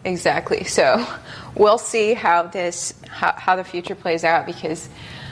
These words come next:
tensions have continued to grow, and there's been people in my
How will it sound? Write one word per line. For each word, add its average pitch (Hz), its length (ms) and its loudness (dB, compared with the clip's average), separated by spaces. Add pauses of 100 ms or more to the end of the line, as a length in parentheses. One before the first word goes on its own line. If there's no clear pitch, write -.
(680)
tensions 208 640 0
have 165 360 2
continued 170 420 -2
to 160 60 -6
grow, - 380 2 (240)
and 165 220 2
there's 175 280 0
been 180 220 -2
people 170 380 2
in 170 200 -2
my 180 240 0